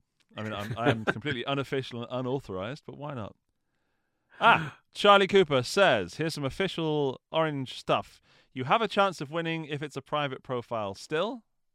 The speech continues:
Speaker 2: Ah,
Speaker 1: That answers
Speaker 2: nice.
Speaker 1: your question, my friend.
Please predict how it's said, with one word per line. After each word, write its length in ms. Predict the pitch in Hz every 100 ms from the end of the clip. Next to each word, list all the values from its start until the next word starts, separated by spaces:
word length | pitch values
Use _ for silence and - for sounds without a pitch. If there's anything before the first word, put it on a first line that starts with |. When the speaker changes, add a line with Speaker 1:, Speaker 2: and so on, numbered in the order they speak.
| _ _ _ _ _ -
Speaker 2:
Ah, 240 | 101 87 110
Speaker 1:
That 60 | 113
answers 360 | 107 120 107
Speaker 2:
nice. 240 | 92 82 -
Speaker 1:
your 80 |
question, 200 | 143 151
my 100 | 147
friend. 400 | 143 165 180 175